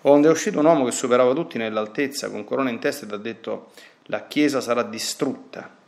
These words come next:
non esisteranno funzioni pubbliche. Al più qualcuno nascosta, e la Madonna non sarà più riconosciuta." Io nel sentire ciò ho detto: "E chi sei tu che ardisci di dire questo?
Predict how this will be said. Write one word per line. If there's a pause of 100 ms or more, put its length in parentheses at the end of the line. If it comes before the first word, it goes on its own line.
(160)
non
esisteranno
funzioni
pubbliche. (580)
Al
più
qualcuno
nascosta,
e
la
Madonna
non
sarà
più
riconosciuta." (3750)
Io
nel
sentire
ciò
ho
detto: (220)
"E
chi
sei
tu
che
ardisci
di
dire
questo?